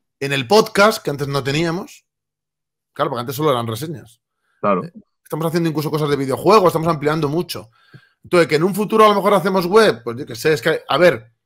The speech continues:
Speaker 1: yo creo que con el tiempo podemos terminar siendo referenciales en el mundo, eh, por lo menos en España,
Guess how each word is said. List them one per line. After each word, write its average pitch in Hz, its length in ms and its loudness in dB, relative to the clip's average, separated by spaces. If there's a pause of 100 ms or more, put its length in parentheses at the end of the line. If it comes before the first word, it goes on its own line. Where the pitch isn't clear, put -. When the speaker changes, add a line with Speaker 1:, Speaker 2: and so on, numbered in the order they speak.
(560)
Speaker 1:
yo 139 180 0
creo 226 140 8
que 214 60 6
con 196 120 2
el 170 180 2
tiempo 220 760 2
podemos 175 280 4
terminar 175 320 2
siendo 170 260 4
referenciales 156 800 4
en 165 80 0
el 143 80 -2
mundo, 147 460 2
eh, - 80 -10
por 135 140 -12
lo 127 40 -6
menos 147 160 -4
en 147 100 -4
España, 180 540 -2